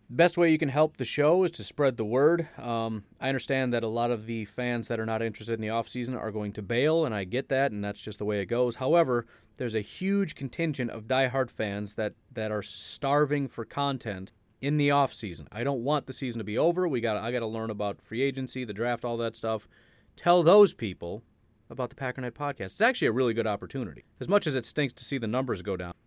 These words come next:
this is a great time for people that are starved for content to find the show. 'Cause obviously they're not gonna leave during the regular season.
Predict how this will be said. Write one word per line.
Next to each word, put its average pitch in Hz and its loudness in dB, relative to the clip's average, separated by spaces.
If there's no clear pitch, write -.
this 170 0
is 202 0
a 165 4
great 127 2
time 120 -2
for 117 0
people 117 -6
that 107 -2
are 101 -2
starved 127 0
for - -8
content 107 -6
to 156 -4
find 151 -2
the 143 -4
show. 143 -6
'Cause 104 -4
obviously 120 0
they're 101 -4
not 101 -4
gonna 98 -8
leave 95 -6
during 92 -8
the 87 -10
regular 85 -10
season. 113 -10